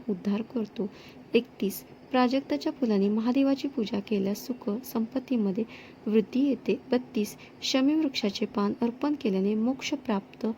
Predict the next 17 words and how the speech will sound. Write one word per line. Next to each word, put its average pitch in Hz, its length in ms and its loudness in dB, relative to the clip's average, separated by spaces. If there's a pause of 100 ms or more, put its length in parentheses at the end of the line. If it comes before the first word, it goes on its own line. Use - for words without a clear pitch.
(360)
होतो. 190 340 2 (400)
तेहतीस. 202 500 -4 (280)
चमेलीचे 285 480 4
फूल 220 200 0 (140)
अर्पण 262 320 0
केल्याने 202 500 2 (360)
वाहन 220 380 0 (360)
सुख - 340 -2 (320)
प्राप्त 208 340 -2
होते. 240 400 2 (320)
चौतीस. 233 480 2
पाण्यात 247 460 0
जव 196 200 2
मिसळून 214 400 2
शिवलिंगाचा 226 680 0
अभिषेक 208 400 0
केल्याने 208 340 2